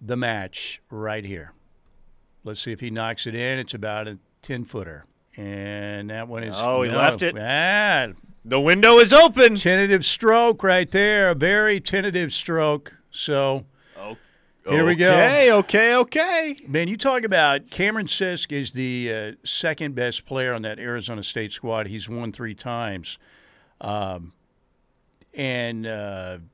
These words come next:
Speaker 1: Stephen Campbell Junior is a redshirt freshman from the state of Texas for Oklahoma, and now he is gonna have this putt. It looks like it's about a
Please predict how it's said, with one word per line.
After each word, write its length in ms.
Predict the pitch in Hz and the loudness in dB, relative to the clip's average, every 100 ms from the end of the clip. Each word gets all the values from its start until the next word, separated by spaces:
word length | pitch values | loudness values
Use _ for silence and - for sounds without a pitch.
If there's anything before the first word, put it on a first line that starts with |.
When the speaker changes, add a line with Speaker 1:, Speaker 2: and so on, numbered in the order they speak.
| _ - | _ -20
Speaker 1:
Stephen 280 | - 156 131 | -8 -6 -4
Campbell 260 | 143 123 | -6 -6
Junior 420 | 101 123 139 127 120 | -8 -8 -6 -6 -8
is 180 | 107 | -8
a 80 | 117 | -10
redshirt 680 | 104 104 123 127 - 131 117 - | -10 -6 -4 -4 -8 -8 -8 -12
freshman 840 | - 131 131 131 - 107 95 104 - _ _ _ _ _ | -8 -4 -2 -4 -8 -10 -10 -14 -18 _ _ _ _ _
from 320 | - 120 120 | -10 -6 -4
the 80 | 120 | -6
state 300 | - 143 131 | -6 -4 -4
of 100 | 120 | -4
Texas 500 | - 139 135 139 117 | -4 -4 -4 -6 -8
for 160 | - 117 | -8 -8
Oklahoma, 880 | 113 110 104 127 135 123 107 107 - | -8 -8 -6 -4 -4 -6 -6 -8 -10
and 220 | 117 107 | -10 -8
now 500 | 113 131 135 123 117 | -4 -4 -2 -4 -6
he 220 | 98 131 | -6 -6
is 140 | 131 - | -6 -6
gonna 180 | 117 107 | -8 -8
have 360 | 110 107 98 - 101 | -6 -6 -10 -16 -14
this 560 | 98 131 143 - - _ _ _ | -6 -4 -4 -8 -14 _ _ _
putt. 460 | - 147 131 113 - _ _ _ _ _ _ _ | -10 -4 -4 -4 -8 _ _ _ _ _ _ _
It 120 | 123 | -10
looks 240 | 120 139 143 | -8 -6 -4
like 140 | 135 | -4
it's 140 | 120 127 | -6 -4
about 280 | 120 117 | -2 -2
a 240 | 113 113 | -2 -6